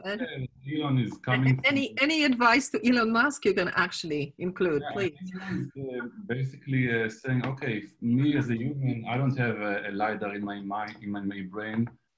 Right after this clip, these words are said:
Speaker 2: uh, and not a G P S. I do have my eyes, and if I'm capable of using my eyes, uh, to drive a car,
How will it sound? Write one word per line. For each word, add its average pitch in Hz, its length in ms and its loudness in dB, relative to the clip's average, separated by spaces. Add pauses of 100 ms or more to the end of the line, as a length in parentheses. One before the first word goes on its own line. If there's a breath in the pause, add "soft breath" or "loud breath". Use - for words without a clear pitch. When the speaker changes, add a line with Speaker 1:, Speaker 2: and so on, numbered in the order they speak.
(280)
Speaker 2:
uh, 95 680 -2
and 98 200 -4
not 117 160 0
a 107 40 0
G 110 140 -4
P 101 220 -2
S. 123 220 -4
I 95 80 -2
do 107 120 0
have 117 180 0
my 104 300 0
eyes, 127 400 -4 (160)
and 95 100 -6
if 92 140 -8
I'm 113 160 -4
capable 110 480 -2
of 101 160 -8
using 117 320 2
my 101 260 0
eyes, 113 420 -4 (200)
uh, 95 420 -4
to 92 60 -10
drive 107 320 -2
a 101 40 -6
car, 127 500 -2